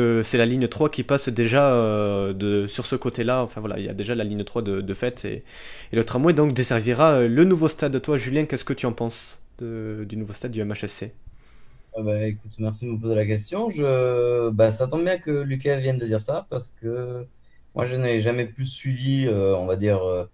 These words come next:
Speaker 2: dans le détail, euh, le stade, tout simplement parce que je suis un peu un puriste et que pour moi, la Payade, c'est la Payade. Et ça, ça, ça, ça, ça fait plaisir d'entendre des arguments parce que ça me, ça me fait mettre de l'eau dans mon vin et c'est vrai que c'est un développement qui est nécessaire.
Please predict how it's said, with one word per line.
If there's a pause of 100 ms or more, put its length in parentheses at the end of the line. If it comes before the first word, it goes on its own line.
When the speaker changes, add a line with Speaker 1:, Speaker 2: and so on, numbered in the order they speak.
(320)
Speaker 2:
dans
le
détail,
euh,
le
stade,
tout
simplement (420)
parce
que
je
suis
un
peu
un
puriste
et
que
pour
moi,
la
Payade,
c'est
la (500)
Payade. (180)
Et (340)
ça,
ça,
ça,
ça,
ça
fait
plaisir
d'entendre
des
arguments
parce
que
ça
me, (440)
ça
me
fait
mettre
de
l'eau
dans
mon
vin
et
c'est
vrai
que
c'est
un
développement
qui
est
nécessaire.